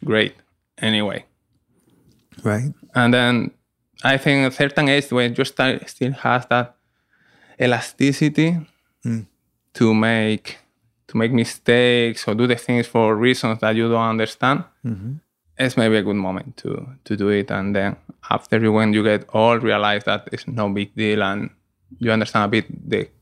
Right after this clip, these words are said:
Speaker 1: why they push you to do that.
Speaker 2: What do you think is the biggest thing that you've gotten, that you've found in parkour? What has it given you?
Speaker 1: The,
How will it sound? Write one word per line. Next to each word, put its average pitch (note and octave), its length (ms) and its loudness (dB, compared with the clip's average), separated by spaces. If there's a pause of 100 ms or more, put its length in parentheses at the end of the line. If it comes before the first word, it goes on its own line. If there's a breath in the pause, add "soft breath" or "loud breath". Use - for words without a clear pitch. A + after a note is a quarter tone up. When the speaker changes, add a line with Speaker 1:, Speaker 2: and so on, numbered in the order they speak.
(260)
Speaker 1:
why A#2+ 460 4
they G#2+ 220 -2
push - 340 -6
you G#2 100 -6
to - 160 -14
do G#2 140 -4
that. - 320 -10 (580)
Speaker 2:
What C3+ 260 0
do F3 120 -2
you F3 40 2
think E3+ 400 0 (120)
is G#2+ 240 -2
the A2 160 2
biggest A2+ 360 0
thing A#2 160 4
that A2 200 0
you've G#2+ 160 -2
gotten, A#2 460 2
that A2+ 200 -4
you've G2+ 100 -6
found G#2 440 0
in A2 120 2
parkour? G#2+ 380 -2
What G2+ 120 -2
has G2+ 120 0
it G2+ 140 -4
given G2+ 320 0
you? G2+ 400 2 (520)
Speaker 1:
The, A#2+ 320 -2